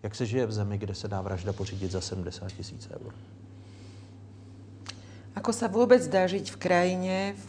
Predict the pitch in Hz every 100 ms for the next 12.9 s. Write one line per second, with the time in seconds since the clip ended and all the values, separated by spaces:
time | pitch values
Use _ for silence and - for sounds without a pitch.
0 | - - 180 180 180 180 185 151 156 170
1 | 160 160 - 185 208 208 - - - -
2 | 170 180 170 170 - - - - - -
3 | - - - 160 175 165 156 - 147 120
4 | - - - - - - - - - -
5 | - - - - - - 170 165 165 147
6 | - 185 143 - - - - - - -
7 | - - - - 185 - 202 208 175 190
8 | 190 196 196 175 - - 190 185 190 190
9 | 202 208 208 170 - 180 175 175 175 180
10 | - 165 185 180 185 196 202 196 202 202
11 | 180 175 170 180 175 - 175 165 160 160
12 | - - - 151 190 156 135 135